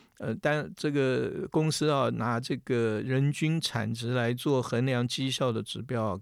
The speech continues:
可能的第一个盲点了哈。好，那么第二个盲点啊，我，我认为就是这个指标啊，其实它要完成会有好几个关联性的次项目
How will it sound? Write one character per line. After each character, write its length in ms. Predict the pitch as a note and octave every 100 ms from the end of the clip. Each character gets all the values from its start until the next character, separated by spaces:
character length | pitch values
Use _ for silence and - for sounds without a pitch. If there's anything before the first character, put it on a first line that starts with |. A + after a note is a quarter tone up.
| -
可 140 | -
能 240 | A#2 A#2 C3+
的 140 | D3
第 200 | B2+ -
一 160 | F3 F#3+
个 160 | F3
盲 340 | B2+ A2+ A2 B2+
点 220 | B2 F#2
了 180 | - G#2+
哈。 140 | - F#2+ _ _ _ _ _ _ _ _ _ _ _ _ - - - - - -
好， 320 | - D3+ E3 -
那 120 | B3
么 120 | A#3
第 200 | G#3 D#4+
二 80 | C#4+
个 100 | G3+
盲 240 | C#3+ C#3+
点 220 | D3+ B2 A2
啊， 200 | A2 G#2+ A#2+ -
我， 320 | C3+ C3 C3+
我 140 | D3+
认 180 | F3 A#3
为 120 | E3
就 140 | D3+ F#3
是 260 | E3+ D#3+ - _ -
这 160 | -
个 100 | G#3+ F#3
指 260 | - - G#2+
标 280 | - F#3 F#3+
啊， 280 | F#3+ C#3 G#2+
其 240 | - C3
实 180 | C#3+ D3+ -
它 300 | - D#3+ E3+
要 220 | F3+ D#3+
完 320 | B2 A#2 A#2+
成 300 | D3 B2+ A#2
会 220 | B2+ D#3+ C#3
有 180 | A#2
好 340 | A#2 - C3 C#3
几 240 | D3+ -
个 200 | A2 B2
关 340 | A2 - E3 F3
联 240 | C#3 B2+
性 320 | - D3 B2+
的 220 | A2+ G2+
次 360 | G#2+ - - F3+
项 300 | C#3 D#3 B2+
目 180 | B2